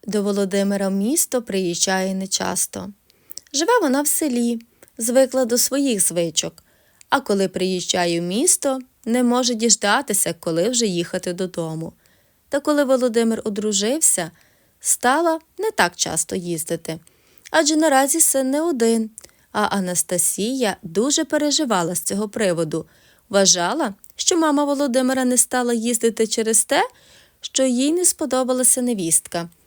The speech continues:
От вона і не хоче приїжджати. Мовляла Настя маму чоловіка приїжджати днів на два.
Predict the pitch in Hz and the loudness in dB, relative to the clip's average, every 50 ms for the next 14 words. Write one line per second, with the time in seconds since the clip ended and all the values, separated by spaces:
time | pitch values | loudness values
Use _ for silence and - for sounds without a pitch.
0 | _ _ _ _ _ - - - 202 220 233 - 311 359 359 349 370 392 427 _ | _ _ _ _ _ -10 -2 0 2 2 2 0 -2 -2 0 0 -2 -4 -6 _
1 | _ _ _ - 508 466 392 330 262 - - - 175 170 - - 170 - 180 170 | _ _ _ 0 2 4 4 4 2 0 0 0 0 2 0 -2 -4 -4 -4 -4
2 | 170 170 170 175 - - 165 160 160 160 - - 165 170 _ _ _ _ _ _ | -2 -2 -2 -2 -2 0 0 0 -2 -4 -6 -10 -12 -12 _ _ _ _ _ _
3 | _ _ _ _ - 226 247 285 359 494 494 415 294 247 247 277 302 - - - | _ _ _ _ -4 -4 0 2 4 4 6 6 6 4 4 4 2 2 2 0
4 | 240 226 247 262 262 247 240 233 - 233 214 214 196 202 233 247 - 254 233 233 | 0 0 0 2 2 0 0 0 -2 -2 -2 -2 -2 -4 -6 -4 -4 -4 -4 -2
5 | 208 208 202 202 196 - - 214 226 226 - 233 190 202 202 208 220 226 247 208 | -2 -2 -2 -2 0 0 0 0 0 -2 -2 -2 -2 0 -2 0 0 -2 -2 -2
6 | 196 185 190 185 185 180 | -2 0 0 0 0 -2